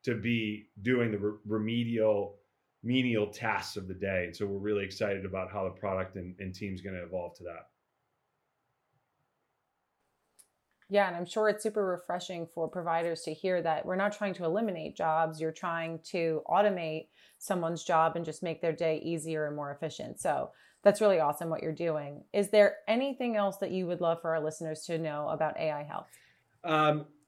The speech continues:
Speaker 1: you know, I, I just think in general, to quote John Halunka, who is leading some of the Mayo Clinic innovation efforts and,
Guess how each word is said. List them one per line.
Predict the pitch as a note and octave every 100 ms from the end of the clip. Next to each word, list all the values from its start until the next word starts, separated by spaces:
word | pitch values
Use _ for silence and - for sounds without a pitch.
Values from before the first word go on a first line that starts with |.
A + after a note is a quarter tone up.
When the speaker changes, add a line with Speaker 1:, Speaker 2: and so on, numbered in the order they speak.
| _ _
Speaker 1:
you | - D3+
know, | D3+
I, | C#3+ C3+ C#3 D3+
I |
just | C3+ E3+ -
think | E3 D3+
in | C3+
general, | A#2 B2+ C3+ A#2+
to | A#2+
quote | A2 - A2+ G#2+
John | A#2 A2 A2
Halunka, | A2 G#2+ A2+ A2 G2+ G2 G#2
who | A2 G2+ G2+
is | G#2 F#2 F#2 - A2 G2
leading | A2+ G#2+
some | G2+
of | A2
the | G2+
Mayo | G2 G2+ G2
Clinic | - A2 F#2+
innovation | G2+ F#2 G2 F#2+ G2+
efforts | F#2+ - F#2+ F2+ -
and, | F#2